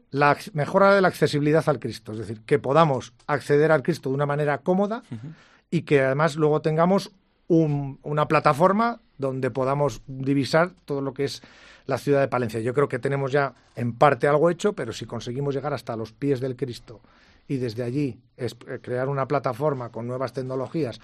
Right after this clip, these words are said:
Speaker 1: en las que podamos disfrutar, ese es el proyecto que de momento tenemos. Luego hay un proyecto superambicioso que en los próximos veinte años, pues, se sacará adelante. Pero de momento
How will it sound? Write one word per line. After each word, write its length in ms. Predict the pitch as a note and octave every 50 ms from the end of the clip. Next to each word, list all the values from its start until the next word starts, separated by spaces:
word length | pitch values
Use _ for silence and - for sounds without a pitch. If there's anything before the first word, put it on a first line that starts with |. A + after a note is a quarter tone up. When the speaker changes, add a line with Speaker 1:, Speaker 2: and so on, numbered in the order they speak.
| - - - - -
Speaker 1:
en 80 | _ B2+
las 140 | B2+ A#2 -
que 100 | - -
podamos 320 | G#2 B2 B2+ C3 C3 B2+
disfrutar, 400 | B2+ B2 - C3 B2+ A2+ C#3+ C#3
ese 160 | D3+ D3 D3+
es 80 | E3 -
el 160 | D3+ C#3+ C3
proyecto 480 | - - C3 B2+ C#3 C#3+ - _ D#3+ D3
que 420 | - C#3 C3+ C3 B2+ B2 A#2+ - _
de 120 | - B2+
momento 320 | A#2+ B2 B2+ C3+ B2 A#2 A#2
tenemos. 280 | - A2 A2 G2 G2
Luego 180 | A2+ B2 B2+ C#3
hay 100 | C3+ C3+
un 100 | B2+ B2+
proyecto 360 | C3 C3+ B2+ C#3 C#3 - B2+
superambicioso 720 | G#2+ A#2 A2+ C3 B2 B2+ C3 C3+ B2 C3 E3 D#3 D#3+ G3 - - - - - - - - - - - - - _ _ _ _
que 380 | - A2+ A2 G#2+ A2 A2 - -
en 120 | B2+ B2
los 140 | B2 A#2+ -
próximos 480 | - C#3 C#3+ - - C#3+ C3+ B2+ G#2+
veinte 380 | A2+ C#3+ C#3 C3 B2 G#2+ C#3 C3
años, 380 | B2+ C#3+ D3 C#3+ D3+ E3 - -
pues, 180 | _ - G#2 G2
se 60 | G#2+
sacará 280 | G2+ A2 G2+ G#2+ G#2+ A2+
adelante. 400 | G#2+ G#2 G#2 G#2+ G2+ - A2 G#2
Pero 200 | A2+ G#2+ G#2+ A2
de 120 | G#2+ G#2+
momento 500 | G#2 A2+ B2+ D3 D3 C3+ - F3 G3 C4